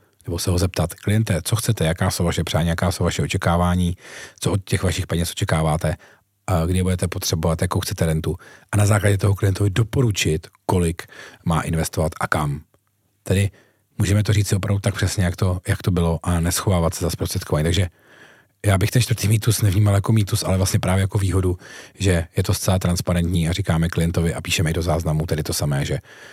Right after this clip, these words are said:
nám klient říká svá přání a my mu radíme, eh, jak toho svého cíle může docílit. No a poslední, poslední, eh, mýtus,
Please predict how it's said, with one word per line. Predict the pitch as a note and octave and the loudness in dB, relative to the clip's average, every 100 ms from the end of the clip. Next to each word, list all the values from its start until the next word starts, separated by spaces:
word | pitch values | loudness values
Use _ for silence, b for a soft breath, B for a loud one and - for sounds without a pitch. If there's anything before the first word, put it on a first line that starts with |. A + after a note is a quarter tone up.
| B B B _ _ | B B B _ _
nám | G2 F2 | 0 0
klient | - E2+ | 0 0
říká | D#2+ F#2 D#2 | -2 -2 -2
svá | - D2+ | -2 -2
přání | - C#2 D2+ | 0 0 -2
a | - | -2
my | D2 | -2
mu | D#2+ D#2 - | -2 -4 -2
radíme, | E2 E2 D#2+ D2+ C2+ B B B - | -2 0 -2 -4 -6 B B B -4
eh, | D#2+ D2 C#2 | 0 0 0
jak | F2 D#2+ - | -2 -4 -6
toho | - D2+ | -6 -4
svého | - E2 | -4 -6
cíle | E2 - D2+ | -4 -2 0
může | D#2+ | 0
docílit. | D#2+ - A#2 - - _ B B B - | -2 0 0 0 -10 _ B B B 0
No | |
a | - | 2
poslední, | B2 C3 E3+ C#3 C3 C#3+ - - | 2 2 4 4 4 2 -2 -2
poslední, | A#2+ - B2 B2+ C3 B2 | 0 4 4 4 4 2
eh, | G#2 G2+ | 0 2
mýtus, | G#2 A#2+ C3 B2 | 2 4 2 2